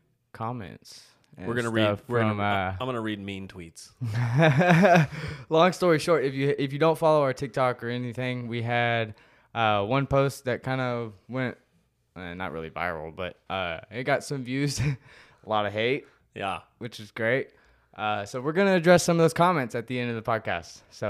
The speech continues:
Speaker 1: uh, stick around for that. But, um, let's get into it. So the main topic for today is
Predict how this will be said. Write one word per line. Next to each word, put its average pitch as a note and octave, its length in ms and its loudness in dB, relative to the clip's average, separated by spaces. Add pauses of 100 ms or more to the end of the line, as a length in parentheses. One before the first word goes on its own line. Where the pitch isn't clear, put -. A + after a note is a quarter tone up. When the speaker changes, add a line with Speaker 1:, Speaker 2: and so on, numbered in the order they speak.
(120)
Speaker 1:
uh, F2+ 340 -4
stick - 260 -12
around G#2+ 200 -4
for F#2+ 100 -10
that. E2 220 -6 (960)
But, G2 280 -4 (300)
um, F2 260 -10 (640)
let's G#2+ 140 -20
get A#2 140 -12
into C#3+ 240 -12
it. - 160 -16 (1500)
So C3+ 460 4
the C3+ 320 4
main C3+ 280 -2
topic - 540 -8 (280)
for G#2+ 140 -14
today A1+ 440 -16 (280)
is C2+ 600 -14